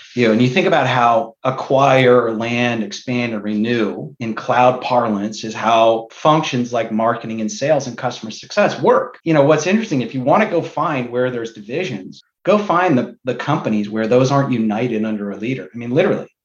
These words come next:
And you'll see, you know, that, that, you know, it's healthy tension in some cases, it's unnecessary tension in the others because it's serving the enterprise and not the customer, right? When, as a customer, I've had an enriching education through what a company would call marketing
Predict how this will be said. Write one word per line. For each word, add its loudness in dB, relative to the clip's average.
And 6
you'll 6
see, 0
you -8
know, -2
that, 0
that, 0
you 2
know, 4
it's -4
healthy 0
tension 0
in -2
some -6
cases, -6
it's -4
unnecessary -2
tension -8
in -8
the -6
others 0
because -12
it's -12
serving 4
the -2
enterprise 0
and -6
not -6
the -14
customer, -8
right? -4
When, 4
as -2
a 0
customer, 0
I've -2
had -4
an -8
enriching -2
education -6
through 0
what 4
a -2
company -4
would -6
call 0
marketing -4